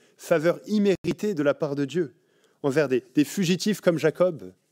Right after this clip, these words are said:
envers des coupables comme nous. Et en voyant ça dans la vie de Jacob, je peux pas m'empêcher de penser à ma propre vie. Euh, le fait que je sois chrétien aujourd'hui, je peux,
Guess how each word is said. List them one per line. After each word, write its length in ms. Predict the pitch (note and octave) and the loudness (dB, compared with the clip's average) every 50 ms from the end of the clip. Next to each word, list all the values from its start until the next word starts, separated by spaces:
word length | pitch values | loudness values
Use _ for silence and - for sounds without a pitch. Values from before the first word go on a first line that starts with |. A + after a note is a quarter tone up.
| _ _ _ _ _ _ _ _ _ _ | _ _ _ _ _ _ _ _ _ _
envers 240 | B2 A2+ A#2+ B2+ A2+ | -6 -4 -2 -2 0
des 100 | A#2+ A#2+ | -2 -2
coupables 640 | - - D3 - - D#3 C#3+ A#2+ G2 F#2+ F#2 F2+ F#2+ _ _ _ _ _ _ _ _ _ _ | -2 -4 -4 -2 -2 0 -2 -2 -4 -8 -10 -10 -12 _ _ _ _ _ _ _ _ _ _
comme 220 | - B2 A2+ B2+ | -6 -4 -2 0
nous. 180 | C#3 D3 D3 A#2 - _ _ _ _ _ _ _ _ _ _ _ _ _ _ _ _ _ _ _ _ _ _ _ _ _ - - _ - | 0 -2 -4 -6 -10 _ _ _ _ _ _ _ _ _ _ _ _ _ _ _ _ _ _ _ _ _ _ _ _ _ -20 -18 _ -2
Et 140 | B2+ A#2+ C3 | 0 2 2
en 100 | C3 B2 | 4 4
voyant 240 | A#2+ D3 C#3+ D3 | 6 6 6 4
ça 160 | C#3+ - F3+ E3 | 4 4 4 4
dans 80 | D3 | 4
la 100 | C3+ C3+ | 4 2
vie 100 | C3 C3+ | 0 0
de 40 | B2 | 2
Jacob, 300 | C3+ C3 - E3 D#3+ - | 0 2 2 2 0 0
je 60 | - | 0
peux 240 | - B2+ A#2 A2+ G#2+ | -2 0 0 0 -2
pas 200 | - - D#3 D3+ | -4 -4 -2 0
m'empêcher 400 | C#3+ C#3 B2+ - C#3 - - D3 | 0 0 -2 -2 -2 -2 -2 -2
de 80 | B2+ A#2 | -2 -2
penser 300 | - C3+ B2 - - C#3+ | -2 -2 -2 0 0 0
à 60 | B2 | 0
ma 120 | A2+ A2+ | 0 -2
propre 380 | - - - C#3+ C3 - - C3+ | -2 0 -2 -2 0 2 2 0
vie. 220 | A#2 A#2 C3 C3+ - - _ _ - - _ _ _ _ _ _ _ - A#2+ | 0 0 -4 -8 -12 -16 _ _ -20 -20 _ _ _ _ _ _ _ -20 -18
Euh, 140 | G#2+ G2 | -16 -12
le 140 | G2+ G#2+ B2 | -6 -4 -4
fait 220 | A#2 - D3+ C#3 - | -2 0 -2 -2 0
que 100 | - C#3 | -2 -4
je 80 | - | -2
sois 140 | - C#3+ B2+ | 0 0 -2
chrétien 480 | - - - - - - - - E3 D#3 | -2 -2 -2 -4 -4 -2 -2 -2 0 2
aujourd'hui, 420 | C#3 A#2 C3 B2 A#2+ C#3 D#3+ D#3+ | 2 2 0 0 0 0 0 -2
je 120 | - - | -4 -6
peux, 240 | - - A#2 A2 G2+ | -6 -4 -4 -4 -6